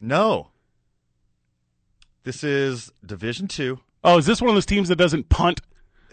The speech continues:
Speaker 1: From the Missouri Valley. No, they got eleven players on both sides of the ball. It's a, it's a real football.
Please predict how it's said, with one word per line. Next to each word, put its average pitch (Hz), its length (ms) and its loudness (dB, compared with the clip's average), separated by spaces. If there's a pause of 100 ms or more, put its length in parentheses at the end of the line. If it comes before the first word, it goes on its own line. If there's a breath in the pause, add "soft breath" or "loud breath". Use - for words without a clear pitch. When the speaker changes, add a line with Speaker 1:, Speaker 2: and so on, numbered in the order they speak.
Speaker 1:
From 143 180 -6
the 131 120 0
Missouri 135 760 2
Valley. 117 540 0 (960)
No, 151 200 -2
they 170 100 0
got 185 140 -2
eleven 151 320 -2
players 123 360 -4
on 120 100 -6
both 104 180 -4
sides 110 240 -6
of 110 60 -18
the 117 60 -10
ball. 92 280 -8
It's - 120 -18
a, 110 60 -12
it's 98 200 -16
a 113 120 -14
real 101 300 -10
football. 87 540 -12